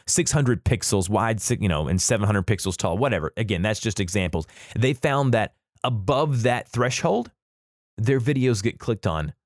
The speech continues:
way more, okay? They've also found when they are, this is a male performer, by the way, a male musician with millions, you know, a couple of million subscribers. They have found out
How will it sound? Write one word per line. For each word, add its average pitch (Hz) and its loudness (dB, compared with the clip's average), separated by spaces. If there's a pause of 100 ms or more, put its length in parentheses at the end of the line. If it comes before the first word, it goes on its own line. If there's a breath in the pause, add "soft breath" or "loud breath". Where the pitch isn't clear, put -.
(160)
way 82 -2
more, 82 -4 (840)
okay? 98 -2 (240)
They've 104 0
also 175 0
found 98 0
when 101 2
they 95 2
are, 85 -4
this 98 -2
is 92 -2
a 92 0
male 101 2
performer, 90 -2
by 78 -2
the 78 -2
way, 82 -2
a 87 -2
male 95 2
musician 92 -2
with 82 -2
millions, 104 2
you 95 -4
know, 82 -4 (100)
a 82 -6
couple - -4
of 110 0
million 98 2
subscribers. 78 -4 (920)
They 117 2
have 123 0
found 123 2
out 87 0